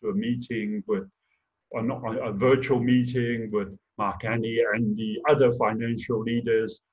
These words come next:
on science-based financial targets for the financial industry and investment bank, where many investment banks are supporting this, uh, improvements. And these will help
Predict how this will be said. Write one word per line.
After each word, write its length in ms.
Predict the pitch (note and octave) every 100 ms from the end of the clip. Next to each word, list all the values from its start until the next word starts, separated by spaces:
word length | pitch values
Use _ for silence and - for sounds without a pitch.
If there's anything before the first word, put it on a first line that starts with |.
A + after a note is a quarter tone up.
| -
on 220 | A2+ A#2
science-based 1120 | A2+ - B2+ B2+ B2 B2 B2 B2+ B2 A#2+ A#2 -
financial 680 | G#2+ A2 A2+ - - F2 - -
targets 680 | B2 C3 B2 G#2 D#2+ - - _ _ _ _
for 220 | A2 A2
the 120 | G#2+ G2
financial 840 | G#2 G#2 A2 G#2+ G#2 A#2+ G#2 G2 - _ -
industry 540 | C3 C3 A#2 - A#2+
and 140 | A2 G#2+
investment 580 | G2+ B2 A#2+ A#2 G#2+ G2
bank, 260 | A#2 G2+ G2
where 320 | - A#2 A2 F#2 - _ _ _ _
many 400 | D3 E3+ F3 D3
investment 580 | A#2 A2 G2 - G2+ G2
banks 280 | F#2+ F#2+ F#2+
are 100 | F#2+
supporting 840 | - A2 - A2 G2+ E2+ G#2+ E2 E2
this, 260 | E2 D#2 - _ _ _ _ G2
uh, 140 | G2 G2+ _
improvements. 760 | G2 F#2+ - A2 F#2+ F#2+ D#2+ -
And 200 | C#3+ D3
these 380 | F3+ B3 A#3 - - _ -
will 260 | C#3+ C#3+ - -
help 300 | A3+ G#3